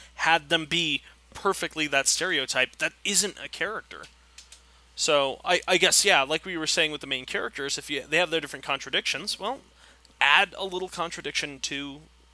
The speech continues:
your side characters. Your one-shots. Um, do you have any other advice, Matt?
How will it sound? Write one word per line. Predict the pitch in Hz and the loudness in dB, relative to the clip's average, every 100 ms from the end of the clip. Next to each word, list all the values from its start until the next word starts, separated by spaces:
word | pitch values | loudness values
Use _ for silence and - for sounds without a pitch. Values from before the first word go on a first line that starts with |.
| _ 165 | _ -8
your | 160 151 | -6 -2
side | - - 208 | 0 0 -2
characters. | 117 - - - - _ _ _ _ _ _ _ - | -10 -10 -12 -12 -12 _ _ _ _ _ _ _ -12
Your | 151 | -6
one-shots. | 190 190 - - - - _ _ _ _ _ _ - | -4 -2 -4 -8 -12 -14 _ _ _ _ _ _ -2
Um, | 147 143 135 131 | -2 -2 -8 -8
do | - | 2
you | 151 | 2
have | 156 | 4
any | 156 | 0
other | 151 185 | 2 2
advice, | 170 170 165 175 - - | 2 2 2 4 2 4
Matt? | 180 | 2